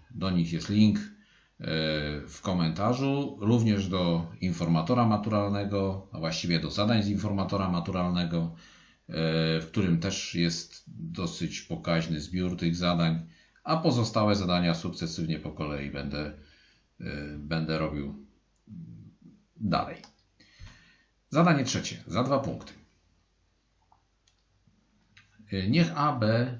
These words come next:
będą liczbami całkowitymi, dla których zachodzi równość. Wykaż, że jeżeli pięć jest dzielnikiem liczby A minus B, to dwadzieścia pięć również jest dzielnikiem A minus B.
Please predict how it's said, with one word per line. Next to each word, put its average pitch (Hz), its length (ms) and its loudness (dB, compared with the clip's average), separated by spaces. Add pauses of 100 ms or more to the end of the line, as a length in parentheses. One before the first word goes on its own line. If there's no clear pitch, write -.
(120)
będą 117 340 4
liczbami 104 460 2
całkowitymi, 87 920 -2
dla 87 220 -2
których 104 360 0
zachodzi 85 420 -2
równość. 90 720 -2 (320)
Wykaż, 156 560 2
że 95 320 -2
jeżeli 110 460 0
pięć 113 300 2
jest - 560 -2
dzielnikiem 101 600 2
liczby 101 300 4
A 90 80 2
minus 82 260 2
B, 135 200 2
to 123 120 0
dwadzieścia 95 500 0
pięć 113 440 0 (280)
również 143 440 6
jest 107 200 4
dzielnikiem 85 540 2
A 78 120 0
minus 78 300 0
B. - 260 -8